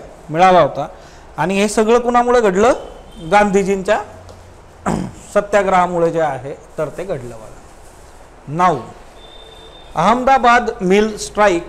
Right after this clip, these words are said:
नाईन्टीन एटीन जे आहे, ओके. So, अहमदाबाद जे आहे, ही मिल स्ट्राईक नाईन्टीन एटीन, फर्स्ट हंगर स्ट्राईक बाय गांधीजी जे आहे.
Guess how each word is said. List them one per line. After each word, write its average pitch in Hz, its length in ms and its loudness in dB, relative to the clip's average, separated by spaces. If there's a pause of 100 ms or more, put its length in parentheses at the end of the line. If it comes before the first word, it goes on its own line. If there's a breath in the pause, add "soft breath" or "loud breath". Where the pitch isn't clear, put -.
(500)
नाईन्टीन 185 640 -4 (180)
एटीन 139 340 -8
जे 117 100 -14
आहे, 110 320 -20 (680)
ओके. 214 220 -10 (1300)
So, 214 160 0 (480)
अहमदाबाद 247 680 4
जे 240 100 2
आहे, 170 380 2 (720)
ही 170 120 0
मिल 220 360 2 (120)
स्ट्राईक 196 420 0
नाईन्टीन 175 340 -2
एटीन, 170 300 -4 (2250)
फर्स्ट 277 420 2
हंगर 214 340 2
स्ट्राईक 196 420 0
बाय 202 140 2
गांधीजी 147 420 -6
जे 123 120 -16
आहे. 117 260 -18